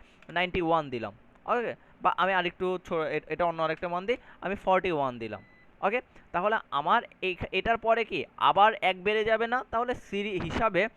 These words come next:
আমার এখন আই এর মানটা কত হওয়ার কথা? এ থ্রি হওয়ার কথা, কিন্তু এ থ্রি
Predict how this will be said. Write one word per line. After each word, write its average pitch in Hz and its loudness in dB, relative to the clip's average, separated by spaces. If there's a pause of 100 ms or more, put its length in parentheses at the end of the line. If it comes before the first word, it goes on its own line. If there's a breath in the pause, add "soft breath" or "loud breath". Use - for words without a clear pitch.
(240 loud breath)
আমার 180 4
এখন 196 0
আই 156 2
এর 185 0
মানটা 202 -2
কত 208 -4
হওয়ার 214 0
কথা? 185 0 (380 loud breath)
এ 170 4 (600)
থ্রি 226 -4
হওয়ার 185 6
কথা, 131 -2
কিন্তু 226 -4 (300 soft breath)
এ 185 2
থ্রি 220 -8